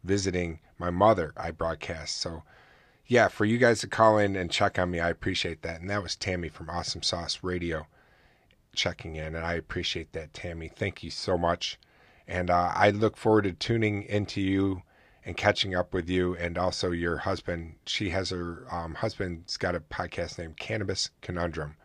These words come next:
and both of them are on the rise. Make, mark my word, you will be hearing more from both those podcasts. And, uh, I got some catching up to do.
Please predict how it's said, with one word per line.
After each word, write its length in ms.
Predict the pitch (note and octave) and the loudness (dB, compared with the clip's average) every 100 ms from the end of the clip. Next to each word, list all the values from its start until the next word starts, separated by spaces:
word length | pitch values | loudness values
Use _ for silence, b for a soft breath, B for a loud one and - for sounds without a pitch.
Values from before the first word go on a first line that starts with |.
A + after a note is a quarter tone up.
| b b b b b b | b b b b b b
and 140 | F2+ | -6
both 200 | F2+ C3 | -2 -2
of 60 | F2+ | -2
them 220 | E2 E2+ | -2 0
are 100 | E2 | 0
on 160 | E2+ E2 | 0 0
the 80 | D#2+ | 0
rise. 400 | D#2+ E2 E2 - | 2 2 0 -6
Make, 320 | E2+ E2+ - - | -8 -8 -8 -6
mark 180 | E2+ - | -4 -2
my 120 | E2+ | -2
word, 300 | D#2+ E2 D#2+ | 0 -2 -2
you 120 | F2 | -4
will 120 | E2+ | -4
be 160 | D#2+ D#2 | -4 -8
hearing 320 | - F2 D#2+ | -6 -8 -6
more 320 | D#2 E2 D#2 - | -2 -2 -4 -12
from 180 | - E2 | -12 -12
both 260 | D2+ F2 E2+ - | -2 0 0 -6
those 240 | D#2 D#2 | -10 -10
podcasts. 720 | - E2+ - E2 D#2 - - b b b b b b b b b b - | -8 -8 -8 -10 -8 -10 -10 b b b b b b b b b b 0
And, 240 | F#2 F2+ | 2 4
uh, 240 | F2 F2 F2 - | 2 2 -2 -2
I 120 | F2+ | 2
got 240 | G2 G2 | 4 2
some 160 | - G#2 | 0 2
catching 280 | A2 - C3 | 2 4 2
up 140 | C#3+ | 2
to 100 | A#2 | 0
do. 200 | G#2 | 0